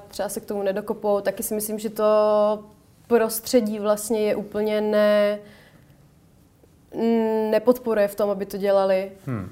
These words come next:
Speaker 1: Aby jako holka fakt vydržela v tom prostředí a chtělo se jí furt vlastně bojovat za to svoje místo a tak, tak to fakt jako trvá. Myslím si, že to stojí strašně moc, eh,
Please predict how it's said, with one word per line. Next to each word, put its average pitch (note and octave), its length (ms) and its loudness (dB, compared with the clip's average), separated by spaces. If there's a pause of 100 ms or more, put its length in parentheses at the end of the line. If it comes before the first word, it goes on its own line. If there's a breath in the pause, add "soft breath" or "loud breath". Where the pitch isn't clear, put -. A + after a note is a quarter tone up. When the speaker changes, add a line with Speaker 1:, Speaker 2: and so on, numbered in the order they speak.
(140)
Speaker 1:
Aby G3+ 180 -2
jako G#3 200 0
holka G#3 260 -4
fakt G#3 200 -10
vydržela G3+ 560 -2
v G#3 80 -8
tom G#3+ 120 -6
prostředí G3 720 -8
a F3+ 220 -2
chtělo G3 320 -8
se G3 140 -4
jí G3+ 80 -4
furt G3+ 500 -10
vlastně G3+ 320 -2
bojovat G3 540 -2
za F#3+ 80 -10
to G3 100 -14
svoje G3 220 -6
místo F#3+ 460 -6
a F#3+ 100 -4
tak, F#3+ 260 -2
tak G3 120 -14
to F#3 100 -16
fakt - 200 -12
jako - 160 -14
trvá. F3+ 420 -10
Myslím G3 240 -10
si, F#3+ 100 -12
že F#3 60 -12
to F#3+ 120 -14
stojí F#3+ 300 -8
strašně - 360 -10
moc, F#3+ 440 -4
eh, F3+ 460 -4